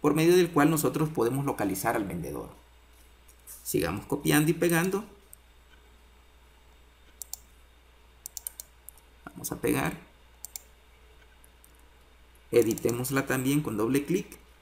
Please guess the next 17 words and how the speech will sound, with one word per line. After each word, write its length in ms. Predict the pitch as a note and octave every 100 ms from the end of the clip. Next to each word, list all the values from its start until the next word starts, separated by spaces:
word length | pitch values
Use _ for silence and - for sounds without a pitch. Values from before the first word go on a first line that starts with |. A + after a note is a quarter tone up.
| - - -
Y 100 | F#3+
aquí 180 | F#3
vamos 220 | D#3 D#3 D3+
a 80 |
poner 260 | D3 A#2+ C3
por 120 | B2+
último 360 | B2 C3 C#3+ A#2
lo 200 | G#2 -
que 180 | - A2+
es 140 | -
la 200 | G#2 G2
columna 400 | - E2+ G#2+ F#2+
cinco. 420 | - D2+ B1+ - - - - - - - - - - - - - - - - -
Muy 80 | -
bien. 240 | C#3 F#3+ F#3+ - - - - - - - -
Aquí 180 | - C#3+
nosotros, 580 | D3 D#3 D#3 F3 F#3